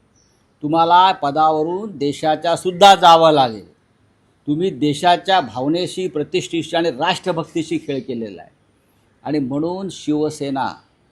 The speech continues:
उद्धव बाळासाहेब ठाकरे ज्या पक्षाचे प्रमुख आहेत आणि ज्या पक्षाचं नेतृत्व बाळासाहेब ठाकरेंनी केलं, आदरणीय हिंदुहृदय सम्राटांनी केलं,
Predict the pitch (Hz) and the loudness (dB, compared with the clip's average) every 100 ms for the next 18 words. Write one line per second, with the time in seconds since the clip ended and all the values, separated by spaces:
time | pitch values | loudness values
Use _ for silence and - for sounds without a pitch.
0 | _ _ _ _ _ _ _ _ _ _ | _ _ _ _ _ _ _ _ _ _
1 | 131 123 151 151 131 139 131 147 143 - | -12 -4 -2 0 0 -2 -4 -6 -8 -8
2 | 131 117 143 131 135 131 120 - 131 135 | -8 -6 -6 -4 -4 -6 -8 -8 -10 -8
3 | 120 120 165 156 117 104 - 127 117 131 | -8 -4 -4 -4 -4 -6 -10 -10 -6 -6
4 | 131 117 - 135 127 143 120 120 147 151 | -6 -8 -10 -10 -8 -8 -8 -8 -8 -4
5 | 156 120 127 123 139 - - 107 156 190 | -4 -2 -4 -4 -6 -6 -12 -6 -2 -2
6 | 196 147 123 - _ _ _ _ 127 135 | 0 -2 -2 -4 _ _ _ _ -6 -2
7 | 143 135 123 139 147 147 - 135 175 196 | 0 -2 -2 -4 0 -2 -2 2 4 6
8 | 180 156 - 92 | 4 2 -2 -12